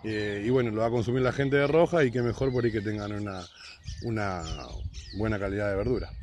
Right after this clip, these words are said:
Eh, y bueno, es, la idea es hacer, uh, cien por ciento agroecología.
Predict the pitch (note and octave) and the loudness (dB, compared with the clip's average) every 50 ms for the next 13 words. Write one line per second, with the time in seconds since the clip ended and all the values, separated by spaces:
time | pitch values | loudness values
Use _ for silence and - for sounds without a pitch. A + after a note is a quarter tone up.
0 | - - - G#2 G2 G2 F#2+ F#2 F#2 F2+ F2 E2+ D2+ - - G2+ B2+ C#3+ C#3+ B2 | -4 -2 0 2 2 2 2 0 -2 -2 -4 -4 -2 -2 0 4 6 6 6 6
1 | A2 G#2+ G#2+ A2+ C3 C#3+ C#3+ B2+ G#2+ - - - - - A2+ A#2 B2 C#3 D3+ E3 | 4 2 2 6 8 8 8 8 6 2 -2 -6 -8 -4 0 4 6 8 8 10
2 | D#3+ C#3+ C#3 B2 - - E3 D#3 D3 C#3+ C#3 C#3 C3+ B2+ A#2+ A#2+ A2+ - - - | 10 10 8 6 6 4 4 6 6 6 6 6 4 4 2 0 -2 -4 -8 -12
3 | - - - - - - - - E3+ D#3 C#3+ D3 C3+ A#2 - D#3+ D3+ C#3+ C#3 A#2+ | -12 -14 -14 -14 -14 -10 0 4 4 6 8 6 6 6 4 4 4 4 4 4
4 | A#2+ A#2 A2 A2 A2 A2+ G2+ C#3 C#3 B2 G2+ F2+ | 4 4 4 4 4 4 4 6 6 6 4 2